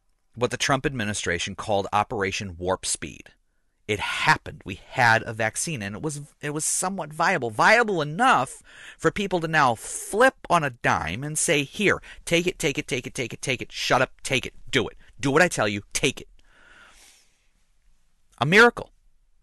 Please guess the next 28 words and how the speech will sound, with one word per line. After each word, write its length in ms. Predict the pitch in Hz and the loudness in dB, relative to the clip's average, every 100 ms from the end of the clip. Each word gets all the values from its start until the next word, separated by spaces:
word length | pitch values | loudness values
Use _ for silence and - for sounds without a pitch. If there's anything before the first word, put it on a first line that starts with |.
| _ _ _ _ - | _ _ _ _ -6
A 40 | |
straight 400 | - - 180 214 | -2 0 4 4
up 160 | 240 - | 4 2
miracle. 540 | 170 208 240 - - _ _ | -2 2 2 0 -18 _ _
And 120 | 95 107 | -4 0
I 140 | 165 | 0
think 320 | - 185 180 - - | 0 -6 -6 -12 -18
not, 340 | 147 156 165 156 | -6 0 0 0
not 240 | 160 190 | 2 4
a 40 | |
small 520 | 196 - - 196 247 185 | 4 2 6 8 8 8
one. 220 | 104 - _ _ | 0 -12 _ _
A-, 240 | 127 127 | -6 -4
and 260 | 127 131 131 | -2 -2 -2
it 140 | 131 | -4
will 160 | 139 156 | -2 -2
be 180 | 160 160 | -2 -2
one 220 | 147 147 | -2 0
of 60 | |
those 240 | 147 151 160 | 0 0 -2
events 360 | 147 127 135 | -2 -2 -2
in 100 | 135 | -6
human 300 | 135 127 147 | -8 -8 -8
history 360 | 139 98 - 123 | -8 -10 -4 -2
where 160 | 117 123 | 0 0
we're 160 | 147 | 0
gonna 200 | 147 123 | -2 -4
go, 260 | 120 123 | -2 -2